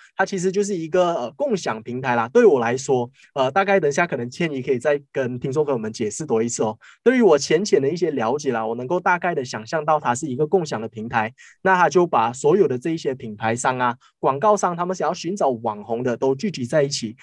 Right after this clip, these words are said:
然后也把所有的这些网红聚集在一起，他们就成为一个平台，成为一个中介，把这两个，呃，互相需要的 <laughs> 这些元素把它聚集在一起，然后从中间开始，呃，做一些运作啊，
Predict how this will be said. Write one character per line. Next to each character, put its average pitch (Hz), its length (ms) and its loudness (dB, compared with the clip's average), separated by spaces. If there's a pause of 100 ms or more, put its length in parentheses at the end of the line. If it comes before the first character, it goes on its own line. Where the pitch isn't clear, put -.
(160)
然 131 100 -2
后 156 60 0
也 147 100 4
把 123 160 0
所 139 220 0
有 160 100 2
的 127 100 -2
这 147 140 -4
些 151 160 -2
网 113 240 -4
红 117 260 -6 (200)
聚 196 100 0
集 135 140 -6
在 151 160 2
一 - 20 -4
起， 143 100 -8
他 131 140 -4
们 147 80 -2
就 185 80 2
成 165 180 0
为 135 120 2
一 135 80 0
个 120 80 -4
平 113 280 -12
台， 110 220 -4
成 120 140 -8
为 117 80 -2
一 - 20 -4
个 139 100 0
中 147 220 -2
介， 143 240 2 (240)
把 110 160 0
这 226 140 4
两 131 320 0
个， 208 260 2 (220)
呃， 127 120 -4
互 214 200 0
相 151 240 0
需 147 300 -10
要 160 200 6
的 127 100 0 (180)
<laughs> 135 140 2
这 160 140 -6
些 135 220 -2
元 113 220 -2
素 160 180 -2
把 120 100 -4
它 117 80 -2
聚 151 140 -8
集 123 140 -4
在 139 120 4
一 147 60 2
起， 123 240 -4 (220)
然 120 80 0
后 135 40 0
从 135 220 -2
中 127 240 0
间 120 320 0
开 120 160 -2
始， 110 320 -6
呃， 104 140 -4
做 147 120 2
一 139 60 4
些 131 140 0
运 127 200 -4
作 127 240 0
啊， 107 220 -2